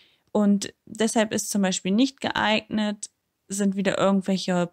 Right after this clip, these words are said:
Pellets, die es gibt. Da gibt's auch verschiedene, manche mehr, manche weniger künstlich.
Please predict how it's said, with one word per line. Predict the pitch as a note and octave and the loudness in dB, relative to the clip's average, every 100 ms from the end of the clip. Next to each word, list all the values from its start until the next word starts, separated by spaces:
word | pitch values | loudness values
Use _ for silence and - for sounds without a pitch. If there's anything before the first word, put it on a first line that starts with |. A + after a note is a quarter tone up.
| _ | _
Pellets, | - G3+ B3 A#3 - | -2 2 2 2 -2
die | A3 | -4
es | G#3+ - - | -4 -6 -4
gibt. | G#3+ G#3+ - | -4 -2 -2
Da | E3+ | 0
gibt's | F3 - | -2 -4
auch | F#3 | -4
verschiedene, | E3+ - F#3 F#3+ F#3 | -4 -4 -2 2 2
manche | F3+ F3+ - | 2 0 0
mehr, | F3 F3+ F#3 | 0 2 2
manche | F3 F3 E3 | 0 -2 -4
weniger | F3 G3+ G#3 F#3+ F#3+ | 0 2 2 0 -6
künstlich. | - G3+ G3 - F#3+ F#3 F#3 F3+ | 0 2 2 0 -2 0 -2 -4